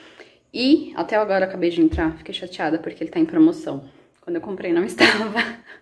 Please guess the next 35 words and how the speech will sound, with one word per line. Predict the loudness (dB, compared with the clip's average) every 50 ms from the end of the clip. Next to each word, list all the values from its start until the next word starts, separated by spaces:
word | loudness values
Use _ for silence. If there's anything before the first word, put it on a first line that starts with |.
| _ _ _ _ _ -18 -14 -12 -12 -10 -10 -8 -8 -8 -8 -10 -12 -14 -16 -20 -20 _ _ _ _ _ -2
Eu | 0 2
vou | 4 6
até | 6 6 4 4 2 6
comprar | 6 6 6 6 4 2
mais | 2 2 2 2 0 -2
pra | -4 -6
estocar | -6 -6 -6 -8 -4 -4 -4 -4
aqui | -4 -6
em | -10 -6
casa, | -4 -4 -4 -4 -6
porque, | -6 -8 -8 -8 -6
assim, | -6 -4 0 4 4 4 4 2 -2 -12 -10
eu | -8
tô | -6 -6
fazendo | -4 -4 -4 -2 -2 -2
tratamento | -4 -6 -6 -6 -2 0 0 2 2 4 2 2 2 -2
e, | -6
graças | -4 -2 0 0 -2 -4 -6 -12 -10 -6
a |
Deus, | -4 -2 -2 -2 -2 -6 -10
tá | -6 -2 0
adiantando. | 0 0 0 0 0 0 0 0 2 4 4 4 4
Mas | 4 4 4 4 2
eu | 2 2
vou | 0 0 2
contar | 0 0 0 0 0 0 0 0 0 0 0 -2 -4 -6 -8 -20 -20 -20 -20 -20 -20 _ _ _ _ _ _ _ _ _ _ _
um | -2 0 0 0 0 -2 -4 -8 -18 -12 -4
ponto | 0 0 2 2 0 -4 -6 -4 -4 -4 -4 -6 -8 -12 -18 -12
que | -10 -8
você | -6 -6 -6 -2 0 2 2
não | 2 2 0 0 2 2 2
deve | 2 2 2 0
comprar | -2 -4 -4 -2 -2 -2
esse | -2 -4 -6
produto. | -8 -8 -8 -8 -10 -14 -16 -20 -20